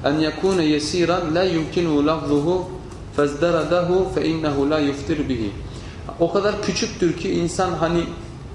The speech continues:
yemek değeri bile saymaz. O kadar azdır. Bunu gidermek zordur. Bunun yes-, yani bu, bunu ağzın içerisinde şey olsa dahi, tükürecekle beraber boğazına gitse dahi bu insan orucu bozulmaz demiş. Çünkü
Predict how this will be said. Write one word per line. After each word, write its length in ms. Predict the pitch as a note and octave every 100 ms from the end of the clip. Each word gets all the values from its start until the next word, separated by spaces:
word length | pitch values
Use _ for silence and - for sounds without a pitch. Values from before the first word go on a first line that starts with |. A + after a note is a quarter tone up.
| -
yemek 500 | C3+ E3 F3 - D3+
değeri 280 | D#3 D#3+ E3
bile 200 | D#3+ D#3
saymaz. 580 | D3 C#3 C3 C#3 - -
O 120 | D3
kadar 240 | D3+ D3 D3
azdır. 380 | D3 C#3 A#2+ C#3 C3+
Bunu 140 | D3+
gidermek 560 | C#3+ C#3+ D3 C#3+ C#3+ C3+
zordur. 420 | D3 C#3+ D3 F#3 - - - - - D3+
Bunun 260 | F#3 F#3+
yes-, 500 | D#3+ D#3 E3 - -
yani 200 | D3 C#3+ D3+
bu, 280 | F3+ - D3
bunu 220 | E3+ D#3+
ağzın 240 | D#3 E3
içerisinde 720 | D#3 - D#3 - D3+ D3+ D#3 - - -
şey 200 | - E3
olsa 320 | D3 - C#3+
dahi, 140 | B2+ B2 A#2+
tükürecekle 580 | C#3+ D3 C3+ C#3+ C#3+ C3+
beraber 440 | C3 C3 C3+ B2+
boğazına 420 | C3 C3 C3 C3+
gitse 380 | C3 B2 - C#3
dahi 320 | B2+ B2+ E3 - - - -
bu 120 | D#3
insan 360 | D#3+ C#3 C#3 C#3+
orucu 320 | C#3+ C#3+ E3
bozulmaz 480 | D3 B2 A#2+ A2 G2+ G2
demiş. 300 | G2 - - - - - - -
Çünkü 400 | E3+ - D#3+